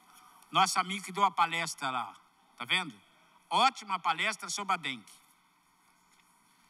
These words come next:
E há muito tempo a gente vem pedindo essa rotatória.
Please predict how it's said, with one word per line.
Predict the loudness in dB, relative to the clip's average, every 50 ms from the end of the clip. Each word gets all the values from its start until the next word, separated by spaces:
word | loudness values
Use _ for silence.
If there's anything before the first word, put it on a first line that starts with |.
| _ _ _ _ _ _ _ _ _ _ _ _ _ _ _ _ _ _ _ _ _ _ _ _ _ _ _ _ _ -20 -20 _ _ _ _ _ _ _ _ _ _ _ _ _ _ _ -20 _ _ _ _ _ _ _ _ _ _ _ _ _
E | 2
há | 2
muito | 4 4 -2 -2 -2 -2
tempo | 2 4 4 4 2
a | 0
gente | -2 -2 -4 -4 -2
vem | -2 -2 -2
pedindo | -2 -2 -2 0 0 0
essa | 0 2 2
rotatória. | 2 2 2 -2 -2 2 4 4 4 4 2 -6